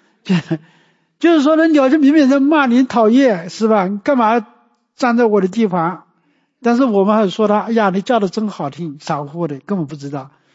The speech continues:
<laughs> 那不是一个日本，一个娶了一个日本的妻子，日本的妻子呢，那个男的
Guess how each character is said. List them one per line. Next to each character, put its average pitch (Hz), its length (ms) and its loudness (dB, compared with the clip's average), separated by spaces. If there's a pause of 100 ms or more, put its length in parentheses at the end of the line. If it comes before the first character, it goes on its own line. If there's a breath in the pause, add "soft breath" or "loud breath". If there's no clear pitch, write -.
(200)
<laughs> - 800 -16
那 190 120 -6
不 233 100 0
是 240 100 2
一 233 80 0
个 220 220 0
日 214 300 -4
本， 196 360 -4
一 208 180 -6
个 214 80 -2
娶 - 240 -4
了 214 160 2
一 220 140 0
个 208 520 -4
日 214 180 -4
本 185 180 -4
的 165 120 -6
妻 - 280 -10
子， 131 280 -14 (960)
日 233 120 -2
本 226 140 0
的 208 80 0
妻 240 240 -4
子 214 140 -4
呢， 190 260 -4 (260)
那 214 100 -4
个 220 100 0
男 165 260 -4
的 202 260 -2